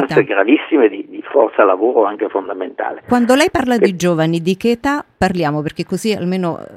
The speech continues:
Speaker 1: mm
Speaker 2: Ah, beh, guardi, si sta spostando in là perché,
Speaker 1: Eh.
Speaker 2: insomma, eh, le, le, colpisce tutti i giovani in uscita dalla scuola, diciamo, dai diciotto anni in su,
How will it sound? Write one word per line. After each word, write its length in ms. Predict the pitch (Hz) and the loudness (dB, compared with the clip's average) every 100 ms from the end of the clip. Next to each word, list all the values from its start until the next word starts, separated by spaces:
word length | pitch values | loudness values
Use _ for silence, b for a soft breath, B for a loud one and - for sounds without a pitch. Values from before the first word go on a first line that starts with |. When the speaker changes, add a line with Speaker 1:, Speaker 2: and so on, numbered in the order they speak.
| - | -8
Speaker 1:
mm 680 | 156 151 151 147 143 139 131 - - | -4 -4 -4 -4 -4 -6 -8 -12 0
Speaker 2:
Ah, 120 | - | 2
beh, 240 | 381 - | 6 6
guardi, 320 | 139 160 131 - | 6 4 4 0
si 160 | 131 - | -2 4
sta 180 | 165 | 2
spostando 600 | 160 - 123 - 147 143 | 4 2 2 4 2 4
in 140 | 120 131 | 0 2
là 220 | 196 196 | 2 2
perché, 320 | - 107 170 139 | 0 0 2 0
Speaker 1:
Eh. 100 | - - | 0 0
Speaker 2:
insomma, 400 | 139 127 120 117 | 0 2 2 0
eh, 360 | - - - | -2 -4 -4
le, 200 | - - - | -4 -6 -4
le, 180 | - - - - | -6 -8 -10 -10
colpisce 680 | - 123 - - 120 - 240 | 2 2 2 -6 -6 -2 -2
tutti 280 | - 330 170 | 2 0 0
i 80 | 139 | 2
giovani 520 | 147 143 107 104 98 | 4 4 2 -6 -6
in 80 | 101 | -4
uscita 500 | 101 - 151 170 113 | -4 0 0 4 2
dalla 260 | 92 92 - | 2 -2 -6
scuola, 400 | - 113 110 101 | 0 4 4 0
diciamo, 540 | - 95 117 110 98 95 B B B | -8 0 2 2 0 -8 B B B
dai 240 | _ 104 98 | _ 2 2
diciotto 440 | 101 - 104 - | 0 2 2 4
anni 240 | 127 113 101 | 2 2 -2
in 100 | 95 | -4
su, 340 | - 107 | 0 0